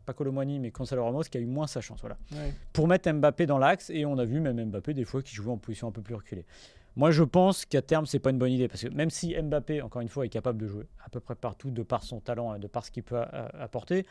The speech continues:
Speaker 1: enfin, jusqu'à preuve de contraire, sa meilleure position, c'est côté gauche. Quand il part, quand il peut prendre la profondeur, quand il rentre sur son pied droit et qu'il peut taper pour les poteaux,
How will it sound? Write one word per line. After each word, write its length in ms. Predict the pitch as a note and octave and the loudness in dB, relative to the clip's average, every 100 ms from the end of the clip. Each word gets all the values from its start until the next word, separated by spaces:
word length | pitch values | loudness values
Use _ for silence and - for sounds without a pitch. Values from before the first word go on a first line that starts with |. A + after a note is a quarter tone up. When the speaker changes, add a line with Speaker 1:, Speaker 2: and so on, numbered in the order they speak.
| - _ - - - - _ - - | -10 _ -20 -20 -20 -20 _ -20 -14
Speaker 1:
enfin, 160 | - G2 | -10 -8
jusqu'à 300 | A#2 - D3+ | -2 0 0
preuve 160 | C3+ | 0
de 60 | B2 | 0
contraire, 400 | A#2 A2 C#3+ C#3+ | -2 0 2 2
sa 140 | - | 0
meilleure 200 | A#2 A2 | -2 -2
position, 580 | G#2+ A#2+ G2 B2+ C3+ C#3 C#3 - | -4 -4 -4 -2 -4 -6 -12 -14
c'est 200 | - B2 | -8 -8
côté 240 | A2+ B2+ | -6 -4
gauche. 260 | B2 A2+ - | -4 -4 -8
Quand 240 | G#2+ - | -12 -10
il 80 | - | -4
part, 420 | B2+ B2+ C#3+ C#3 - | 0 2 2 -2 -14
quand 240 | - A2 | -14 -14
il 40 | - | -12
peut 100 | A#2+ | -8
prendre 200 | - A2+ | -4 -4
la 60 | |
profondeur, 540 | G#2+ G2 A2+ G#2+ C#3+ D3 | -6 -10 -8 -2 -2 -2
quand 220 | B2 - | -8 -8
il 60 | B2+ | -6
rentre 180 | B2 | -6
sur 160 | - A2 | -8 -12
son 120 | - | -12
pied 140 | G#2 A2+ | -8 -6
droit 240 | A2+ A#2 | -2 -2
et 60 | G2+ | -4
qu'il 140 | - | -12
peut 120 | G#2+ | -12
taper 240 | - G#2 G#2+ | -10 -10 -10
pour 160 | - | -12
les 60 | G2+ | -8
poteaux, 380 | A#2 D#3 E3 | -4 2 2